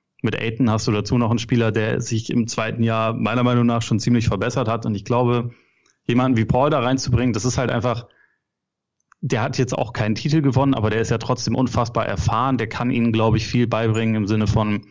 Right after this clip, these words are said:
professionellem Verhalten, wie du jedes Spiel angehen kannst und wie du halt so eine gewisse Konstanz reinbringen kannst. Und von, von daher, ich glaube, wenn sie jetzt dafür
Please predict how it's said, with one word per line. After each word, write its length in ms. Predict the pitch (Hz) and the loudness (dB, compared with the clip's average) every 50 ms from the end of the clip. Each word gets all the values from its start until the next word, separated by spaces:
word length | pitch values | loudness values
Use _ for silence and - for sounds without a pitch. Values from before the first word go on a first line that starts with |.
| _ _ _ _ - - | _ _ _ _ -18 -8
professionellem 600 | - - 127 110 120 113 - 123 113 113 117 107 | -2 0 2 2 2 2 2 2 2 2 0 0
Verhalten, 460 | - 120 104 107 117 120 - 127 113 | 0 0 0 0 0 0 0 0 2
wie 60 | 113 110 | 2 2
du 120 | 110 107 | 2 2
jedes 260 | 107 110 117 113 101 | 2 2 2 2 0
Spiel 320 | - - - 127 127 123 120 | -2 -2 0 0 2 2 0
angehen 420 | - 120 113 107 110 117 113 113 | 0 0 -2 0 0 0 -2 -2
kannst 440 | 110 - 117 113 113 110 - - - | -2 -2 -2 0 0 -2 -2 -2 -2
und 120 | 107 92 | 0 2
wie 60 | 107 | 2
du 140 | 107 110 101 | 2 2 2
halt 140 | 107 110 113 | 2 0 0
so 60 | - | 0
eine 60 | 107 | 0
gewisse 300 | 98 107 101 104 104 117 | 0 0 -2 0 -2 -2
Konstanz 560 | - - 113 101 - - 113 120 139 135 135 - | -2 -2 -4 -4 -2 -2 -2 -2 -2 -2 -2 -4
reinbringen 400 | 110 104 104 98 107 104 101 - | -2 -2 0 0 0 -2 -2 -2
kannst. 320 | - 107 117 117 - - | 0 -2 -2 -2 -2 -2
Und 260 | 117 107 101 101 - | -2 -2 -4 -4 -4
von, 340 | - 110 107 110 101 - - | 0 0 0 0 0 -4 -6
von 200 | - - - 104 | -4 -2 -2 0
daher, 420 | 101 104 113 117 117 117 120 117 117 - - - - - _ _ _ _ _ _ - | 0 0 0 -2 -2 -2 -4 -6 -8 -14 -20 -20 -20 -20 _ _ _ _ _ _ -8
ich 100 | 139 - | -4 -2
glaube, 220 | - 127 135 123 | 0 0 0 2
wenn 120 | 131 131 127 | 2 0 2
sie 100 | 120 123 | 2 0
jetzt 200 | 123 123 - 123 | 0 -2 -2 -4
dafür 540 | 120 120 - 123 120 120 117 110 113 - | -4 -2 -2 0 0 2 0 0 -2 -6